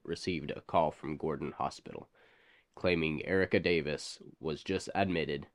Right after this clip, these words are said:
and was in surgery. When Austin, Yvette, and Percy arrived at the hospital, they had to wait for a, they had to wait for at least an hour,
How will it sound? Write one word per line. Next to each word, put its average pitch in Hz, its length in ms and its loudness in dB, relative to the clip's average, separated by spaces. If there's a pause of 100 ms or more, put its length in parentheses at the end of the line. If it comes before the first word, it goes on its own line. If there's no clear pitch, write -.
(120)
and 76 160 -2
was 71 200 -6
in 69 140 -4
surgery. - 560 -8 (540)
When 87 180 0
Austin, 113 580 6
Yvette, 76 540 0
and 82 160 -4
Percy 98 340 2
arrived 87 460 2
at 76 160 -4
the - 140 -8
hospital, 71 600 -2 (380)
they 82 140 4
had 85 180 2
to 82 80 0
wait 90 380 4
for 85 180 -2
a, 82 160 0 (380)
they 90 140 0
had 90 200 -2
to 90 80 2
wait 92 340 2
for 95 220 0
at - 180 -2
least - 440 -4
an 80 160 0
hour, - 380 -2